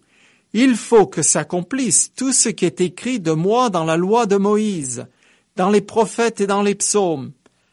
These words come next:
Là-dessus, il leur ouvrit l'intelligence pour qu'ils comprennent les Écritures. « Vous voyez, leur dit-il, les Écritures enseignent que le Messie doit souffrir, qu'il ressuscitera le troisième jour,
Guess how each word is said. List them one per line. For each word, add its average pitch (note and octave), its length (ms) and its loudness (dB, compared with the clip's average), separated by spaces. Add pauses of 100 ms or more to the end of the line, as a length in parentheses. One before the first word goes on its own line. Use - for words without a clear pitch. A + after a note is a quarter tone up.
(160)
Là-dessus, G3 840 0
il F#3 180 -2
leur D#3 220 0
ouvrit E3 400 -2
l'intelligence D3 920 -4
pour E3+ 240 -8
qu'ils D#3 220 -10
comprennent A3+ 640 -4
les F#3 240 0
Écritures. « G3+ 640 -8 (520)
Vous A3+ 160 0
voyez, D4 340 4
leur A3+ 160 2
dit-il, E3 540 -4 (480)
les B3+ 220 4
Écritures G#3+ 520 0
enseignent A3 540 2
que - 160 0
le E3 160 0
Messie D#3 500 0
doit D3+ 180 -2
souffrir, A3+ 800 -4 (460)
qu'il B3+ 180 0
ressuscitera A#3 840 0
le F3+ 120 0
troisième F3+ 540 0
jour, A#3+ 400 -2